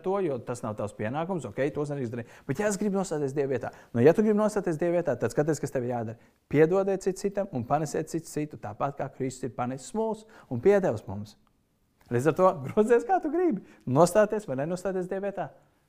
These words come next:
tev ir jāpiedod. Tev ir jāpanes.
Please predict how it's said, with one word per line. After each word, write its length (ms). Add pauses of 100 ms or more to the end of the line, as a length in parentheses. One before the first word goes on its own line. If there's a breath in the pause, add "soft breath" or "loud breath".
(160)
tev 160
ir 140
jāpiedod. 420 (960)
Tev 120
ir 120
jāpanes. 440